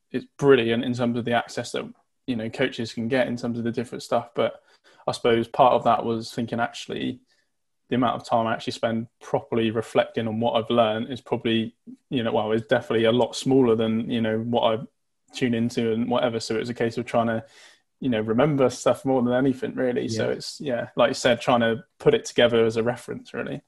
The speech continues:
Speaker 2: Another part of the wonderful resources you've put out there in the public domain that I've seen as well is your YouTube videos, and they are very good. Could you talk us through, I'm conscious of time, so I don't wanna go on all, but just con-, talk us through kind of how they come about and,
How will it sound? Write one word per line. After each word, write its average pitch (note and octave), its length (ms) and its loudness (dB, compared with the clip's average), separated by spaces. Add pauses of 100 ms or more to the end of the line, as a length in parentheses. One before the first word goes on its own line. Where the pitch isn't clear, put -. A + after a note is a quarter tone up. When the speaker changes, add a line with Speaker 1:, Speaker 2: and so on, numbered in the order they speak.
(100)
Speaker 2:
Another G#3 300 4
part F3+ 360 4
of C#3 100 -2
the D#3 60 2
wonderful D3+ 300 2
resources C#3+ 320 4
you've D3 200 -2
put - 120 -8
out C#3+ 220 -4
there B2+ 160 0
in C3 80 0
the A#2 60 -2
public C3+ 300 -4
domain C3 320 0
that B2 120 -4
I've A#2 160 -6
seen C3+ 200 2
as B2 140 -2
well C3+ 220 4
is A#2+ 180 0
your C#3 100 4
YouTube C3+ 600 0
videos, A2 720 -4 (260)
and D#3 160 2
they E3 100 4
are F3+ 140 6
very F3 400 2
good. C3+ 460 2 (120)
Could G#3 160 -4
you C4 80 0
talk A3 300 -4
us - 200 2
through, F#3 360 4
I'm D#3+ 100 0
conscious G#3+ 260 2
of E3+ 100 -8
time, C#3+ 180 2
so D#3 120 -2
I - 20 2
don't - 40 2
wanna E3 100 0
go E3 120 -2
on D3+ 100 -2
all, D#3 160 -2
but C#3+ 200 -4
just - 200 -4
con-, A3+ 160 0
talk F#3+ 300 -10
us F3 100 -4
through F#3 140 2
kind F3+ 180 -2
of D#3 60 -2
how G3+ 160 -4
they A3 120 0
come G3 200 -4
about C3+ 460 0
and, D#3 260 -4